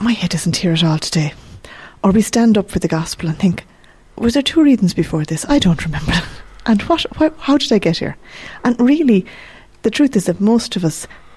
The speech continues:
we, we don't arrive at Mass fully prepared to participate in the mystery of the Eucharist. We arrive at Mass thankful that we're there on time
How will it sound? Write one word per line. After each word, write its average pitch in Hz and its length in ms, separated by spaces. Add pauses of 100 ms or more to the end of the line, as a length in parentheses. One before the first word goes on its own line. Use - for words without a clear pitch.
(320)
we, 214 240
we 214 100
don't 269 280
arrive 202 240
at - 100
Mass 160 300
fully 196 420
prepared 170 480
to - 120
participate 165 640
in 156 120
the 156 60
mystery 160 500
of 151 120
the 160 100
Eucharist. 151 500
We 190 60
arrive 208 260
at 214 140
Mass 160 280 (260)
thankful 196 400
that 170 140
we're 165 120
there 156 240
on 151 120
time 147 380